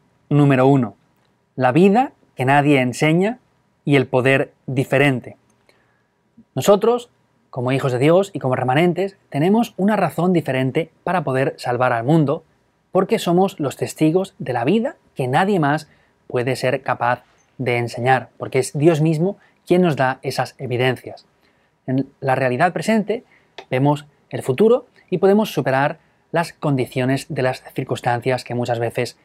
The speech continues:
nos limitan. También podemos confesar la bendición de Emanuel, que Dios está siempre junto con nosotros y esa en sí es la mayor respuesta que podamos obtener. Somos los discípulos que Dios ha llamado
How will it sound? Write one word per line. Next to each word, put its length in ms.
nos 180
limitan. 400
También 420
podemos 320
confesar 540
la 100
bendición 500
de 180
Emanuel, 420
que 100
Dios 160
está 220
siempre 460
junto 360
con 140
nosotros 400
y 140
esa 340
en 160
sí 340
es 220
la 200
mayor 260
respuesta 580
que 100
podamos 480
obtener. 480
Somos 420
los 120
discípulos 520
que 120
Dios 280
ha 120
llamado 420